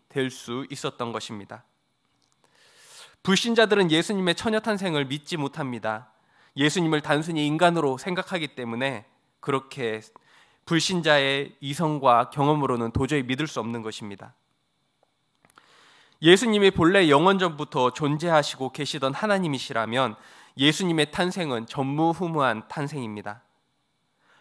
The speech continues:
완전한 하나님이요 완전한 인간으로서 하나님과 사람의 유일한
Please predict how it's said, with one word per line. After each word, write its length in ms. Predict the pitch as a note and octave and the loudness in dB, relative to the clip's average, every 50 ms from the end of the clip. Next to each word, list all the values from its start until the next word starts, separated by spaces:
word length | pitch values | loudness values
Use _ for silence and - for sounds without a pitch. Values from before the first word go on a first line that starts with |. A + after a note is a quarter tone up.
| _ - | _ 4
완전한 540 | C3 C3+ C#3+ D#3+ E3+ G3 F#3 E3+ E3 E3 E3 | 6 8 8 8 8 6 6 6 6 6 4
하나님이요 600 | - G#3+ F#3+ F3+ F3 E3 D3 C#3+ C#3 C3+ C3 C3 | 2 0 0 2 2 2 0 0 0 0 2 4
완전한 500 | B2+ C3 C#3 D3+ D3+ F#3 F3+ E3+ E3+ E3+ | 6 6 6 6 4 4 4 4 4 2
인간으로서 880 | E3 E3+ F#3 G3 G3 F#3+ E3+ D3+ D3 - - - B2 A2+ A#2 - - - | 2 0 2 2 2 2 2 0 -2 -4 -4 -2 0 0 0 -2 -4 -6
하나님과 500 | - - F3+ E3+ E3 E3 E3 D#3+ D3 D3+ | -2 0 2 2 2 2 0 -2 0 -2
사람의 420 | D#3 D#3 F#3 E3+ E3+ D#3 D3+ C#3+ C3 | -2 0 -2 -2 -2 -2 -2 0 0
유일한 520 | C3 C#3 D3+ E3 D#3+ D3+ C3+ A2 G#2+ G#2 | 0 0 2 2 2 2 2 2 -2 -6